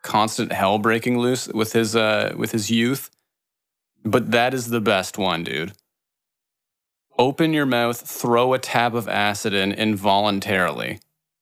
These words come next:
I don't know if that's the right word, but just did not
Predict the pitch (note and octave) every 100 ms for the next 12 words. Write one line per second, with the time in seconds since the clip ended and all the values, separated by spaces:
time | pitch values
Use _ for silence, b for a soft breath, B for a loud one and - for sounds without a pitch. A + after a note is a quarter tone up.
0 | _ _ _ _ _ _ _ _ _ _
1 | _ - - A2+ A2+ A2+ A2 F#2 F2 D#2+
2 | E2+ A1+ - _ _ _ _ _ - G#2+
3 | G#2 A#2 A2+ A#2+ B2 G#2+ A2+ G#2+ A#2 A#2